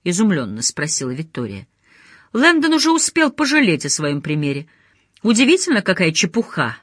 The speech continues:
лезет в голову, когда живёшь среди десяти тысяч подростков.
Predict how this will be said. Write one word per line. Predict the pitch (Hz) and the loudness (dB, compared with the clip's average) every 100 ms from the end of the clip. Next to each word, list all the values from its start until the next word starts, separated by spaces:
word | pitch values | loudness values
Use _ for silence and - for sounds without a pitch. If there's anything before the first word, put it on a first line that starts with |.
| _ - | _ -12
лезет | 143 143 131 131 | -4 -4 -4 -8
в | |
голову, | 151 233 165 139 | -2 0 0 -4
когда | - 151 151 | -6 -4 -2
живёшь | 143 165 208 196 | 0 0 0 0
среди | - 143 143 147 - - _ _ - | -4 -4 -2 -4 -6 -20 _ _ -2
десяти | 220 262 285 - 285 | 2 2 0 -2 -4
тысяч | - 262 247 - - | -2 -2 -2 -6 -2
подростков. | 208 160 143 - - - - _ | -2 -2 -6 -8 -14 -18 -18 _